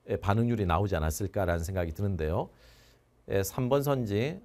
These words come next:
어, 조금은 어색합니다. 예, 여러분도 느끼겠지만, 그렇지만 확실히 사 번이 답이라서 뭐라고 할 수는 없네요. 손가락 걸지 하지 마시고 보기 좋게 잘하시기 바랍니다. 하기야 삼 번도 뭐 보기 좋게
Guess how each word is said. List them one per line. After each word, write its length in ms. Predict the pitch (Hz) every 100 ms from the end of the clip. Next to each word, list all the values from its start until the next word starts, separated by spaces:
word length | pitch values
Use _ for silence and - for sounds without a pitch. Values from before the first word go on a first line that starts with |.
| -
어, 220 | - 90 -
조금은 500 | - 123 - 156 127
어색합니다. 680 | 82 80 120 101 82 76 78 _ -
예, 40 |
여러분도 340 | 95 98 90 82
느끼겠지만, 840 | 101 - 82 78 - 85 82 143
그렇지만 540 | - 90 - 80 82 - - - -
확실히 340 | - 156 - -
사 180 | - 101
번이 200 | 101 104
답이라서 680 | 98 113 85 78 80 92 -
뭐라고 360 | 104 101 87
할 80 | 87
수는 220 | 90 85
없네요. 400 | 69 76 80 78 - _
손가락 380 | _ 110 123 107
걸지 240 | 90 85
하지 160 | 80 78
마시고 600 | 73 76 - 73 87 175 - - - - - - -
보기 320 | 131 131 117
좋게 440 | 92 - 127 131 -
잘하시기 460 | - 82 80 -
바랍니다. 400 | 78 - 78 -
하기야 280 | - - 110
삼 220 | 104 139
번도 260 | 143 185 185
뭐 120 | 123
보기 220 | - 170
좋게 340 | 127 101 107